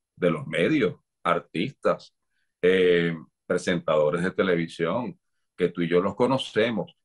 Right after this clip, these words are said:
y usted, venezolano, los conoce, que apoyó a Hugo Chávez. O sea, esto no es un problema de los pobres, de po-, pobres de bolsillo, también hay pobres de mente, ¿no? Que son peores. Esta fue la grieta que permitió eso, y donde los pobres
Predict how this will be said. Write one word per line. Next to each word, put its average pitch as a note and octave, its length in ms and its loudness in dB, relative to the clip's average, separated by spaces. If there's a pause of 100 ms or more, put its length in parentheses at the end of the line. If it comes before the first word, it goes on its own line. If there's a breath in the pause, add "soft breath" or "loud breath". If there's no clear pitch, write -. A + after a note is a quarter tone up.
y G#2+ 120 -2
usted, C3+ 400 2
venezolano, G2 580 0
los A#2 140 -6
conoce, G#2+ 500 -6 (260)
que A#2+ 140 4
apoyó E2+ 680 0 (260)
a A2 100 0
Hugo G2 340 -2
Chávez. C#3 540 -2
O E3+ 40 -14
sea, C#3 260 2 (160)
esto - 260 0
no G2 60 2
es G#2+ 60 -6
un A2+ 80 -2
problema C3+ 360 4
de F3 60 4
los C#3 140 0
pobres, A#2 420 2 (320)
de G2 100 -6
po-, - 200 -14
pobres B2 280 4
de B2+ 180 2 (200)
bolsillo, G2 440 -2
también G2+ 240 0
hay G2 60 -8
pobres D3 240 2
de C#3+ 60 0
mente, G#2 300 -4
¿no? F3 240 -6 (100)
Que F2 60 -18
son G2 180 -10
peores. A#2+ 480 2 (1300 loud breath)
Esta D#3 260 2
fue G3 160 0
la E3+ 120 4
grieta C#3 440 0
que F2+ 120 -4
permitió F2+ 480 -2
eso, - 320 -4 (140)
y B2 100 -4
donde C3+ 320 0
los C3+ 220 -6
pobres F3 420 -6